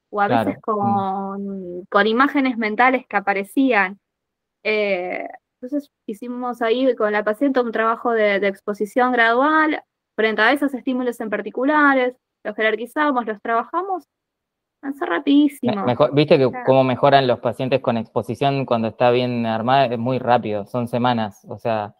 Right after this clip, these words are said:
Speaker 1: Sí, son se-, literalmente,
Speaker 2: Literal,
Speaker 1: fue, fue
Speaker 2: semanas,
Speaker 1: un
Speaker 2: es
Speaker 1: tratamiento de
Speaker 2: increíble.
Speaker 1: un par de meses, eh, y muy duradero, porque de hecho un tiempo de, hace poco, em,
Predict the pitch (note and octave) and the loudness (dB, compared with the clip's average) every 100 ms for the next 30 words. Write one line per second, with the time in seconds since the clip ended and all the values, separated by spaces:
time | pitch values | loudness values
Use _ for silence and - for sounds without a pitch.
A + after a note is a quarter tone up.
0 | _ B3+ C#4 D4 C#4+ C#4+ - A3+ G#3 G3+ | _ 0 2 4 4 4 0 -4 2 4
1 | G#3+ A#3+ A3+ G#3 F3+ B2+ B2 B2+ C3 - | 6 4 0 -2 0 2 4 6 6 4
2 | - B2+ B3 B3 A3+ G3+ G#3+ A#3 A#3 G#3+ | 0 -2 -2 -2 -2 -2 -2 0 2 4
3 | F#3 F#3+ G3 A3 A#3 A#3+ A#3 A3 G#3+ B3+ | 4 0 -2 -6 -4 0 2 2 0 -4
4 | - C4+ C#4 C#4 _ _ _ _ - - | -2 0 0 -2 _ _ _ _ -4 -4
5 | - A3+ A3+ C4+ D4 C4+ A#3+ D#4 E4 B3 | -2 -2 4 4 6 6 6 6 4 2
6 | G#3+ G3 G#3+ A#3 C4+ A#3+ A3+ A#3 A#3+ G#3+ | 0 -2 -2 -4 -6 -4 -4 -4 -4 -4
7 | - A3 - G#3+ B3 A#3+ B3 A#3 A3 G#3 | -4 -6 -4 -6 -4 -4 -2 -2 -2 -4
8 | G3+ G3 - G3+ F#3+ F#3 | -4 -4 -6 -6 -6 -10